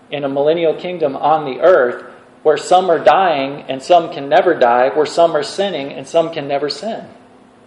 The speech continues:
You see, what happens with premillennialism is you can't fit the millennium into this age or the age to come. Those two are so distinct from one another,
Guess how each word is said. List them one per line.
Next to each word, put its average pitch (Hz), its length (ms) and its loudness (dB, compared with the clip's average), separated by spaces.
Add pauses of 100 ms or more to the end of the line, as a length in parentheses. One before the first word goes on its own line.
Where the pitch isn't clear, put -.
(2250)
You 147 80 -12
see, 180 160 2
what 165 220 6
happens 190 400 0
with 151 180 -8
premillennialism 165 1000 2 (280)
is 147 180 -4
you 160 80 -2
can't 196 540 -4 (360)
fit 208 280 2
the 175 40 2
millennium 170 680 2
into 165 340 -2
this 208 260 2
age 180 380 4
or 233 220 6
the 175 140 4
age 175 280 4
to - 80 -12
come. - 420 -4 (1800)
Those 202 220 4
two 220 200 2
are 180 80 6
so 208 280 4
distinct - 460 -2
from 147 180 -4
one 139 160 2
another, 143 600 2